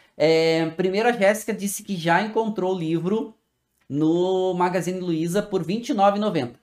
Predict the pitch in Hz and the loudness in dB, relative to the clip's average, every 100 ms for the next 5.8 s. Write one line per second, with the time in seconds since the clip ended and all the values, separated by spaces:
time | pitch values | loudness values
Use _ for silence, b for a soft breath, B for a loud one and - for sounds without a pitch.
0 | - 143 143 160 175 175 185 175 175 175 | -4 -4 -2 -4 -2 -2 -4 -4 -6 -4
1 | 175 185 127 123 - - B B 135 156 | -4 -4 -4 -4 -6 -6 B B 0 4
2 | 208 294 285 - 208 214 151 151 156 170 | 6 6 2 0 -2 -2 0 -2 -4 -8
3 | 190 - 202 226 196 208 208 175 160 - | -8 -4 -2 -2 -2 -2 -2 0 2 0
4 | b b _ - 349 - 208 196 175 175 | b b _ -10 -6 -2 -2 -2 -6 -10
5 | 170 156 151 131 123 170 160 123 | -6 -8 -8 -14 -14 -12 -10 -14